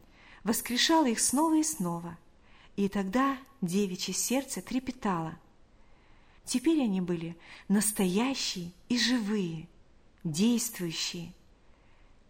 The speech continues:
Переломным моментом в ее жизни стала поездка в Аризону,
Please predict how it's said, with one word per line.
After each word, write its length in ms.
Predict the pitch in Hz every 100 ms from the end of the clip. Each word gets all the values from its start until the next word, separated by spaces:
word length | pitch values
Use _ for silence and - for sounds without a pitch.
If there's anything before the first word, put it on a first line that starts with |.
| - - _ - -
Переломным 560 | 214 214 233 285 262 240
моментом 600 | 233 240 320 370 339 190
в 40 |
ее 320 | 180 196 214 214
жизни 560 | 208 190 170 165 160 - - -
стала 340 | - 359 381
поездка 500 | 370 202 214 226 247
в 40 |
Аризону, 640 | 233 247 226 202 170 160